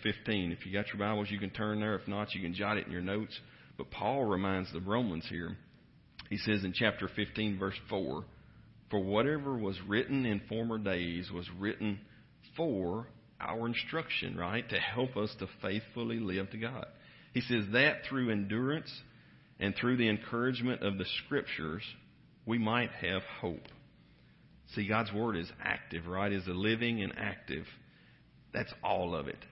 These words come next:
And that's what Joshua here is reminded. God's telling him to be faithful to all of the Word. The Old Testament and the New Testament,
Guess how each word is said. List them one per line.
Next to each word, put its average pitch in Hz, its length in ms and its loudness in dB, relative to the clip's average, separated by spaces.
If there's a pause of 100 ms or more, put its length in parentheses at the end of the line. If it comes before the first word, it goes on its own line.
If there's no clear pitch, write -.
And 90 120 0
that's 95 180 -2
what 87 140 -2
Joshua 101 480 0
here 104 180 2
is 90 80 -2
reminded. 87 500 -2
God's 104 320 0
telling 101 260 0
him 90 180 -2
to 92 80 -6
be 101 240 -2 (100)
faithful 92 560 -2
to 101 140 -2 (100)
all 92 320 -2
of 87 100 -6
the 85 80 -6
Word. 82 440 -8 (960)
The 80 100 0
Old 120 220 4
Testament 123 480 4
and 98 200 2
the 123 40 4
New 127 80 4
Testament, 123 600 0